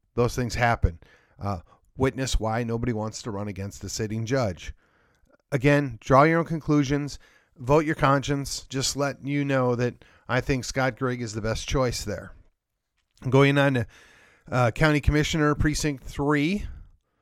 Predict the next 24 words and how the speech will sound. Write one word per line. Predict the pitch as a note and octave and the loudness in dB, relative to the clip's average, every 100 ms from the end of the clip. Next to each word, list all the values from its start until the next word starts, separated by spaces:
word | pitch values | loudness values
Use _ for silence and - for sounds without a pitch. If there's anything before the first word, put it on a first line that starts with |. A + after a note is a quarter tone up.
| _ _ _ _ _ _ _ | _ _ _ _ _ _ _
I | C3+ | 0
will | C#3 C3+ | 0 0
only | C3+ D3+ | -2 -2
say | D3 D3+ C#3 | -2 -2 -2
this | C3 C3+ - | -2 -2 0
once. | A2 - - | -2 -6 -12
Hale, | - C#3+ D#3 F3 F3+ D#3+ | -4 0 0 0 -2 -6
yes. | C3+ C3 A2 - - - - _ _ _ _ _ _ | 0 2 2 -2 -8 -10 -18 _ _ _ _ _ _
Shouldn't | - - D#3+ D#3 | -14 -4 0 0
even | D3+ D3 | 0 -2
be | C#3 C#3 B2+ | 0 0 -2
a | - | -4
challenger | A#2 C#3 B2+ B2+ A2+ | -4 0 0 -2 -2
in | B2+ | -2
that | B2+ A#2+ | -2 0
race, | B2+ C3 - | 0 -2 -4
but | A#2 G#2 - - - - | -6 -6 -10 -20 -20 -4
Daryl | B2+ C3+ C#3 | 0 2 0
just | B2 - | -4 -6
doesn't | B2+ - - | -6 -6 -8
<laughs> | |
seem | - - C3+ | -6 -4 -4
to | - | -2
have | A2+ | -4